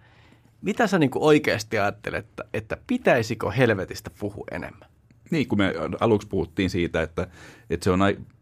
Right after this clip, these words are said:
Speaker 2: aikaisemmin ollut kirkon valttikortti.
Speaker 1: Niin,
Speaker 2: Ihmiset
Speaker 1: niin.
Speaker 2: helvetin pelossa on hakeutunut,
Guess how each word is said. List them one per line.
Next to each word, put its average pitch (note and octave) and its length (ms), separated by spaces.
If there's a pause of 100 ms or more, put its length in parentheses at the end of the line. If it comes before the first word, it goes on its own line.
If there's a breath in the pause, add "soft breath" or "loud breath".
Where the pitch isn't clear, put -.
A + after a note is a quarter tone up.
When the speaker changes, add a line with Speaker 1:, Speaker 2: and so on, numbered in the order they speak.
(100)
Speaker 2:
aikaisemmin D#2+ 680
ollut E2 220
kirkon D#2+ 380 (360)
valttikortti. - 840
Speaker 1:
Niin, D3+ 240
Speaker 2:
Ihmiset F#2+ 200
Speaker 1:
niin. A#2+ 100
Speaker 2:
helvetin D#2+ 400
pelossa C#2+ 380
on F2 60
hakeutunut, D2+ 520